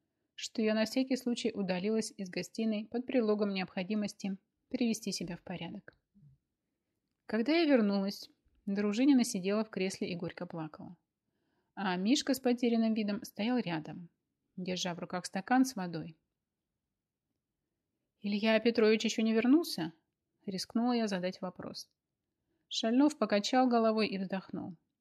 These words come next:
Пока я отсутствовала, Мишка дал подробный отчёт Дружининой о событиях прошедшей ночи. О том, чем занимался вчера Илья Петрович и с кем мог встречаться, Эмма не имела понятия,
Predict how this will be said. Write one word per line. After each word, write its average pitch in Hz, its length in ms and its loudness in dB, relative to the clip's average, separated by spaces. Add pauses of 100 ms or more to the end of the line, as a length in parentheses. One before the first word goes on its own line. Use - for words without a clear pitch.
(800)
Пока 226 320 2
я 214 180 4
отсутствовала, 175 720 -6 (180)
Мишка 220 380 -2
дал 214 180 -2
подробный 220 500 2
отчёт 190 420 -6
Дружининой 208 600 -2
о 185 60 -6
событиях 190 480 -6
прошедшей 180 520 -8
ночи. 170 400 -12 (1040)
О 269 160 4
том, 196 540 0 (240)
чем 214 240 0
занимался 214 560 0
вчера 185 280 -8
Илья 185 160 -2
Петрович 247 640 0 (180)
и 214 60 -8
с 202 80 -10
кем 240 220 0
мог 196 140 -2
встречаться, - 720 -12 (520)
Эмма 202 420 -2
не 202 200 -2
имела 180 260 -2
понятия, 180 560 -10